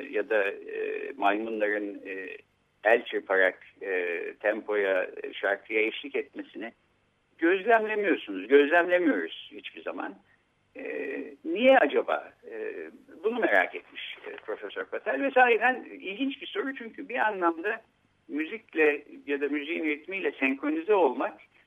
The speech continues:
e, o kadar zor bir şey değilmiş gibi gözüküyor. Yani zamana bağımlı, e, pek çok komplike hareketi yapmayı becerebilen hayvanlar böyle bir şey de yapabilseler gerektir.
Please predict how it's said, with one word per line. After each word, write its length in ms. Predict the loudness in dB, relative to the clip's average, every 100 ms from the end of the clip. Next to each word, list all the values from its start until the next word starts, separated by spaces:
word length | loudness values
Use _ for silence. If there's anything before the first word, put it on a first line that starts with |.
| _ _ _ -6
e, 240 | -2 -2 -4 -4 -6 -6 -6 -8 -8 -12 _ -2
o 120 | 6
kadar 320 | 8 8 4
zor 500 | 4 2 2 -2 -8
bir 60 | -8
şey 220 | -6 -6
değilmiş 400 | -4 -2 -2 -4
gibi 200 | -8 -10
gözüküyor. 560 | -8 -10 -12 -8 -6 -6
Yani 440 | 0 0 0 -4 _ _ _ -12 -2
zamana 600 | 2 6 6 6 2 6
bağımlı, 680 | 8 8 6 2 4 2 -2 _ _ _ -14
e, 140 | -12
pek 380 | -6 -2 -2 -2
çok 260 | 0 0 2
komplike 480 | -2 -2 -6 -4
hareketi 440 | 0 0 -2 -10 -2
yapmayı 460 | -2 0 -6 0
becerebilen 720 | 2 4 4 4 2 2 2 0
hayvanlar 720 | 0 2 2 0 -4 -8 0
böyle 240 | 0 0
bir 40 | -8
şey 160 | -6
de 80 | -2
yapabilseler 800 | -2 -2 -8 -8 -10 -4 4 4
gerektir. 540 | 4 0 0 _ -16